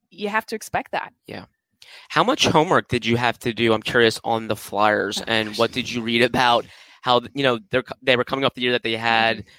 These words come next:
Speaker 2: where they lose fifty-seven games, new head coach. Uh, what did you gather as you did your homework?
Speaker 1: No, I read all your articles.
Speaker 2: Thank you.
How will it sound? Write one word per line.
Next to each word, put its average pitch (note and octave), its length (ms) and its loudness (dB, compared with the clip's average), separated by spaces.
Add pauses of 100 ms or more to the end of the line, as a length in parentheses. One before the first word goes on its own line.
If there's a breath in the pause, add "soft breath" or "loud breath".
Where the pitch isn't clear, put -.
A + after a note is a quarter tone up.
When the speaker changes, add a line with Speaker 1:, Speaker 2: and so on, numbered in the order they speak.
(100)
Speaker 2:
where A#2 120 -4
they A#2 40 -4
lose A2+ 180 -6
fifty-seven A#2+ 520 -8
games, A2 500 -8
new B2 140 -8
head A#2+ 200 -4
coach. A2+ 500 -6 (380 soft breath)
Uh, A#2+ 140 2
what D3 240 -2
did F3+ 160 -10
you D3 100 -4
gather B2 320 2
as A#2 160 0
you A2+ 120 -12
did A2+ 160 -6
your G#2 100 -12
homework? G#2 340 -16
Speaker 1:
No, F#3+ 220 -10
I G#3 80 -8
read B3 180 -4
all C#4 140 0
your C4+ 180 -4
articles. F3+ 360 -6
Speaker 2:
Thank G3 200 4
you. - 100 6